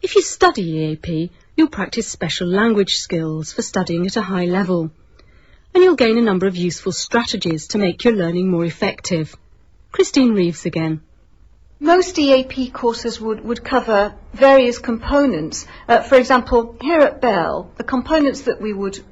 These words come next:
Speaker 2: always cover would be study skills. The students would also do quite a heavy component of writing. There would be a lecture, a weekly lecture, to help them practice their,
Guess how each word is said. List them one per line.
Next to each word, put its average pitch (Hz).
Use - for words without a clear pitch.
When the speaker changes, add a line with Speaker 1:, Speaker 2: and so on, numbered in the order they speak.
Speaker 2:
always 262
cover 160
would 233
be 190
study 165
skills. 165
The 196
students -
would 196
also 208
do 190
quite 220
a 220
heavy 226
component 208
of 180
writing. 233
There 226
would 208
be 196
a 208
lecture, 226
a -
weekly 214
lecture, 220
to 214
help 202
them 196
practice -
their, 196